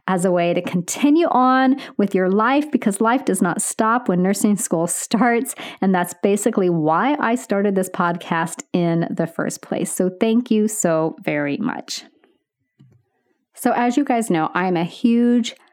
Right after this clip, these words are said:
proponent of being prepared for the absolute worst things that could happen,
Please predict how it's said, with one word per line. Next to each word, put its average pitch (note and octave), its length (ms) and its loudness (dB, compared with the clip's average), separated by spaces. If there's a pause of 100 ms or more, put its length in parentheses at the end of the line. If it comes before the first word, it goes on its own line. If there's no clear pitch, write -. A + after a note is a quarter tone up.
(240)
proponent E3+ 720 0 (120)
of E3 440 0 (320)
being G3+ 280 2
prepared E3 640 -2
for E3 140 -4
the D3+ 120 -2 (140)
absolute B3+ 500 2
worst G3 320 0
things F3+ 360 2
that D#3+ 180 -2
could E3 140 -2
happen, E3 520 0